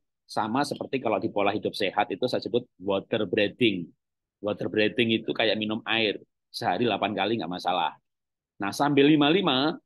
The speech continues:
boleh kalau mau misalnya muatan, ya, muatan rasa dan pikir. Pakai audio saya mengenai kasih, sukacita,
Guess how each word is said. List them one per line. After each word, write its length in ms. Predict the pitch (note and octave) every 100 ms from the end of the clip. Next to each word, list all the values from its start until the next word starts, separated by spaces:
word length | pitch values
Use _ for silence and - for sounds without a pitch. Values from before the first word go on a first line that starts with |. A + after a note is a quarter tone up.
| _
boleh 300 | - G#2 A#2 -
kalau 240 | G2+ G#2+ G#2+
mau 400 | F2+ G2 C3+ C#3+
misalnya 480 | A#2+ F2 F2 A2 A#2
muatan, 640 | A#2 A#2+ - C#3 B2 F#2 D#2+ E2+
ya, 160 | F2+ - _ -
muatan 480 | G2+ F#2+ F#2+ A#2+
rasa 400 | A2 A2 G#2 B2+
dan 160 | B2 A#2+
pikir. 400 | C3+ B2 D3 - - _ _ _ _
Pakai 380 | - G2+ B2 -
audio 560 | A#2 A#2+ B2+ A#2+ B2 A#2+
saya 400 | A2+ A2+ C3 C3+
mengenai 480 | A#2 G2+ G2 G#2 -
kasih, 640 | F#2 G#2 - B2 A#2 A2+
sukacita, 960 | A2+ G#2+ F#2+ G2 G#2+ G#2 - A2+ A#2